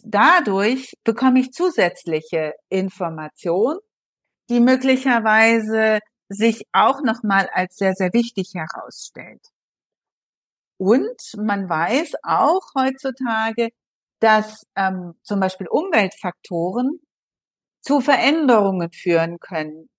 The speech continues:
des genetischen Codes. Und es gibt Forscher, die vermuten, dass man sozusagen im Laufe seines Lebens eine ganze Menge Veränderungen, äh, mit sich herumschleppt, die gar nicht repariert werden.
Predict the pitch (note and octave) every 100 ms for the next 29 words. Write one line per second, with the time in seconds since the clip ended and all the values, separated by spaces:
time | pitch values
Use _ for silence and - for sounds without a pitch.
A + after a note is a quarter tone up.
0 | _ _ - F#3+ - F#3+ E3+ E3 E3+ E3
1 | - G#3+ E3 - - - _ _ _ _
2 | _ - G3+ G3+ G3 F#3 - _ _ _
3 | _ - F#3+ G#3+ G#3 - _ _ _ _
4 | A#3 C#4+ F#4 C4+ F#3+ F3+ F3+ G3 F3 B3+
5 | G4+ - G#3 B3+ C#4 _ _ _ A3+ A#3+
6 | B3+ A#3+ A#3 A3 A3 - G#3+ G#3+ G#3 G#3
7 | G#3 _ _ _ - G3 G3 G3+ G#3+ G3
8 | F3+ F3 - G3 B3+ D#4 A#3 G#3 B3 -
9 | _ _ _ _ _ - G#3+ A#3+ A3 A3
10 | C4 C4 B3 A3 A#3 C4 B3+ B3 - B3+
11 | F4 D4+ A3+ G3+ G3 F#3+ _ _ _ _
12 | _ _ _ G3 F#3+ F3 - G#3 C4+ -
13 | C4 B3+ A3 D4 G4 - E3 G#3+ - A3
14 | G#3+ A#3 A3+ A#3+ B3+ B3 A3+ G#3 G#3+ A3+
15 | B3+ C4 F3 D3+ C#3+ - _